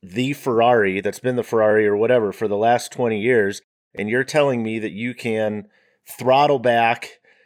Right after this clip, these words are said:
change tires, and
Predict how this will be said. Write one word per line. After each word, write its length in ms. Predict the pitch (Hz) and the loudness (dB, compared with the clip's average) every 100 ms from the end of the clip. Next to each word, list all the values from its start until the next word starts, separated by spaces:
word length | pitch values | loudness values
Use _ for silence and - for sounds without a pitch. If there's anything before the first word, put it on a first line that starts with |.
| - | -10
change 520 | - 139 143 139 - | -4 -2 -4 -6 -8
tires, 680 | 143 123 113 107 104 104 - _ _ _ _ - | 0 2 2 2 0 -4 -12 _ _ _ _ -6
and 720 | 110 107 107 104 104 104 | -2 0 0 -2 -4 -8